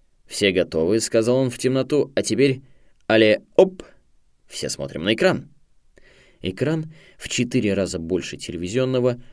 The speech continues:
вспыхнул белым светом. Сбоку маячил силуэт Фрая с нетерпеливо вздрагивающей косичкой. Глухой шорох плёнки, и на экране появилось изображение. На постели, блестя искусно подсвеченной лоснящейся кожей,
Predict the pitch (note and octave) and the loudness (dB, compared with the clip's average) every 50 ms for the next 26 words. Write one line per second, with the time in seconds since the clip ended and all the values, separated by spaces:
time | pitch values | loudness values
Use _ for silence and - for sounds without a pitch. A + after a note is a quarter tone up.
0 | - - - - - - A#2+ A#2 - - G#2+ G#2 G2 F2 F2 F2 E2 E2 E2+ F2 | -18 -12 -10 -10 -6 -2 -2 -2 -2 -4 -6 -6 -4 -4 -2 -2 -2 -2 -4 -6
1 | F2 - - C#2+ C#2 C2+ B1 - - - - - _ _ _ _ _ _ - - | -6 -8 -8 -6 -8 -8 -8 -10 -14 -20 -20 -20 _ _ _ _ _ _ -12 -10
2 | F#2 F2 G2+ C#3 D#3 D#3 - F3+ E3 E3 - - - - - - - A2 A2 A2+ | -6 0 2 2 2 2 2 -2 -2 -2 -8 -20 -20 -20 -12 -6 -2 0 2 2
3 | C3 D#3 - - D3+ D3 - - B2+ A2+ B2 C3+ C3+ C#3 - - - - - F#2+ | 2 2 0 -2 -6 -4 -4 -2 0 2 2 2 0 0 -6 -14 -10 -6 -6 -4
4 | F2 D2 C2 C2+ D2 - - - - - - - B2 A2 - A2 G2 - - F#2+ | -4 -4 -6 -8 -10 -12 -16 -20 -20 -12 -4 -2 -2 0 0 -2 -4 -4 -4 -4
5 | F2+ F#2+ G2+ A2 A#2 G#2+ G2+ F#2+ - F#2+ F2+ E2+ - F2+ E2+ E2 D#2 - - E2+ | -2 -2 0 0 0 0 -2 -4 -4 -4 -4 -4 -4 -4 -4 -4 -6 -6 -8 -10
6 | D#2+ - - F2+ - - - - - - - - - - _ _ _ _ _ _ | -8 -6 -6 -6 -6 -6 -10 -12 -12 -14 -14 -16 -18 -18 _ _ _ _ _ _
7 | _ _ _ _ - - _ - - F#2 G2 F#2 - - F2+ E2+ - - F#2 D#2+ | _ _ _ _ -20 -20 _ -12 -8 -6 -6 -6 -4 -4 -4 -4 -4 -6 -8 -8
8 | E2 - - - A2 A#2+ C3 B2+ B2 - B2+ A#2 - - - - - - G#2 G#2 | -8 -10 -10 -6 -4 -4 -4 -4 -4 -4 -4 -6 -6 -8 -18 -18 -12 -8 -4 -4
9 | G#2 G2+ G2+ - C3+ D#3 D#3 D3 C#3 C#3 A2 G#2 G#2 A#2 B2+ B2+ B2+ B2 - - | -4 -4 -4 -4 -4 -2 -2 -2 -4 -4 -4 -4 -2 -2 -2 -2 -2 -4 -4 -8
10 | G#2 A2 G2 - G2+ G#2 F2 - E2 D#2+ C2+ A#1+ G#1 G1+ - - - - - _ | -6 -6 -4 -4 -4 -4 -4 -6 -8 -8 -8 -10 -12 -16 -18 -20 -20 -20 -20 _
11 | _ _ _ _ - - G2 - - G2 F#2 - - - C#3+ C#3 C3+ C3+ C3+ C#3 | _ _ _ _ -10 -8 -8 -4 -4 -4 -4 -4 -6 -4 -4 -2 -2 -2 -4 -8
12 | - - - _ _ _ - - G#2+ G#2+ G2+ - - - C3+ A#2+ - - - A2+ | -14 -20 -20 _ _ _ -8 -4 -2 -2 -2 -2 0 2 2 2 2 0 -4 -4
13 | - - - - - G2 - - - - - - E2 - - - D#2 E2 D#2+ - | -4 -4 -6 -8 -12 -10 -10 -10 -12 -12 -10 -10 -10 -10 -10 -8 -8 -8 -8 -8
14 | - - D2 D2+ D2 C#2+ D#2 D#2 - - E2 D#2+ D2 - - - - - - C2+ | -8 -12 -12 -10 -10 -8 -8 -10 -10 -10 -10 -10 -10 -10 -12 -12 -12 -12 -12 -10
15 | - - A#2 A#2 A#2+ C3 A#2+ A#2+ - | -6 -2 -2 -2 -2 -2 -4 -4 -6